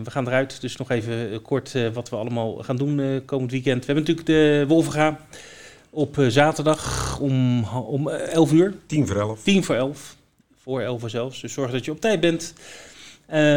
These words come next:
Speaker 1: wat hebben we nog meer? Mooie koersen, V vijfenzeventig met een jackpot.
Speaker 2: Ja, twee komma twee miljoen.
Speaker 1: Twee miljoen. Dus, eh, niet vergeten, eh, naar Trotter te kijken en te
Speaker 2: Gevelen.
Speaker 1: luisteren. En naar, eh, Buur en Better op Gevelen, ja. Eh, ja,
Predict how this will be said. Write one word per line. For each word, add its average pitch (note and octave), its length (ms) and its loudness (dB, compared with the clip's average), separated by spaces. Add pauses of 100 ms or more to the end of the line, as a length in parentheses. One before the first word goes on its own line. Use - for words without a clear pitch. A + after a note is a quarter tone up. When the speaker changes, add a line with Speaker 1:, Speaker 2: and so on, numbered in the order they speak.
(280)
Speaker 1:
wat C#3 100 -2
hebben E3 80 2
we D#3 60 2
nog D3 80 2
meer? F3+ 220 0
Mooie F3 220 2
koersen, C#3 320 2
V - 40 -4
vijfenzeventig C#3+ 640 0
met C3 120 -2
een G#2+ 60 -4
jackpot. G3 440 -2 (220)
Speaker 2:
Ja, - 200 -4 (220)
twee A2 280 0
komma A#2 180 0
twee A2+ 140 6
miljoen. A2+ 220 4
Speaker 1:
Twee - 120 4
miljoen. E3+ 420 2 (100)
Dus, B2+ 260 -12
eh, A2+ 180 -4
niet B2 160 -6
vergeten, D3+ 460 -4 (160)
eh, A#2+ 100 -12 (200)
naar G2+ 180 -8
Trotter C3+ 300 -10
te - 100 -12
kijken A#2 380 -2
en A2 100 -6
te A2 100 4
Speaker 2:
Gevelen. B2 280 2
Speaker 1:
luisteren. A2+ 260 -4
En A2 100 -8
naar, G2+ 320 -10
eh, G#2+ 160 -12
Buur B2 180 -2
en G#2 120 -8
Better D3+ 400 -6 (100)
op A#2+ 100 -16 (160)
Gevelen, C#3+ 340 2
ja. C3+ 200 -2 (880)
Eh, D3+ 500 6
ja, C3+ 60 4